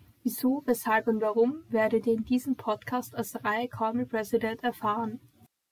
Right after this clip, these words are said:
Allgemeines zu seiner Person. Abraham Lincoln lebte von achtzehnhundertneun bis achtzehnhundertfünfundsechzig und war der sechzehnte Präsident der U S A.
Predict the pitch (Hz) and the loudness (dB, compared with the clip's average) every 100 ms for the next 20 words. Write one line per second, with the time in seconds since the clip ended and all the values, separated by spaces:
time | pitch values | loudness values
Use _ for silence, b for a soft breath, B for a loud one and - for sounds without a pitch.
0 | _ _ _ _ _ _ _ _ _ _ | _ _ _ _ _ _ _ _ _ _
1 | _ - - 226 277 277 240 262 - 254 | _ -2 2 4 2 2 0 0 -4 -2
2 | 262 254 294 269 - 196 185 190 - _ | 0 0 0 -2 0 0 0 -8 -12 _
3 | - b b _ - 226 240 285 277 233 | -20 b b _ 2 4 4 2 2 4
4 | 233 254 - 294 247 233 247 247 240 - | 4 2 -2 0 0 0 -2 -2 0 0
5 | 220 - 233 226 214 - 202 190 220 262 | -4 0 2 2 0 -2 0 2 0 -2
6 | - 202 202 - 226 214 - 220 214 - | -2 -2 -2 -2 0 0 -2 -4 -4 -8
7 | 208 196 202 - 285 285 247 214 208 214 | -6 -4 -6 -8 -8 -4 -2 2 2 0
8 | 226 220 - 269 254 254 247 233 226 202 | -2 -4 -4 -2 0 0 -2 0 0 2
9 | 202 233 226 240 - - - - | 0 2 2 2 0 -2 -2 -4